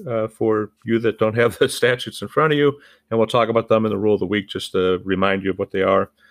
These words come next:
Uh, there, there's a one-year statute of limitations for alleged violations of sections fifteen C and D, as they involve publication, and there's a five-year statute of limitations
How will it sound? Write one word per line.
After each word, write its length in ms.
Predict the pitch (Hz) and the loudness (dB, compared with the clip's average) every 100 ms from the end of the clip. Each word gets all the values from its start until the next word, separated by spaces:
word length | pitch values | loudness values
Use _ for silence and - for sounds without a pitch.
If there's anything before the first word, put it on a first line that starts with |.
| _ _ _ _ - | _ _ _ _ -4
Uh, 260 | 104 104 - - - - - | 0 0 -2 -14 -14 -10 2
there, 160 | 120 | 2
there's 260 | 113 117 110 | 4 0 2
a 40 | |
one-year 300 | 110 139 135 | 2 2 2
statute 380 | 131 127 127 - | 0 0 0 2
of 40 | 113 | 0
limitations 680 | 113 107 120 120 - 117 - | 0 0 0 0 -4 -8 -4
for 140 | 104 | 0
alleged 300 | 98 104 - | 2 2 2
violations 640 | 104 98 101 107 113 104 | 2 4 2 0 -6 -8
of 100 | 87 | -8
sections 500 | - 107 - 101 95 | -2 -2 -2 -8 -8
fifteen 500 | - 113 - 107 101 | -4 -6 -4 -4 -4
C 240 | - 117 104 | 0 0 0
and 160 | 92 | 0
D, 340 | 107 123 143 - _ _ _ _ | 0 0 0 -6 _ _ _ _
as 100 | 101 - | -6 0
they 100 | 101 | 0
involve 380 | 98 101 95 | 2 0 0
publication, 840 | - 104 98 - 113 113 117 110 - _ _ _ _ | 0 -2 -2 0 0 0 -2 -2 -4 _ _ _ _
and 100 | 101 | -2
there's 220 | 98 95 92 | 0 2 -2
a 60 | |
five-year 480 | - 113 117 113 110 | -2 0 2 2 -2
statute 420 | - 107 107 - | 0 0 0 -2
of 60 | 101 | -2
limitations 800 | 101 - 131 135 127 123 113 | -2 -2 -2 0 -2 -2 -4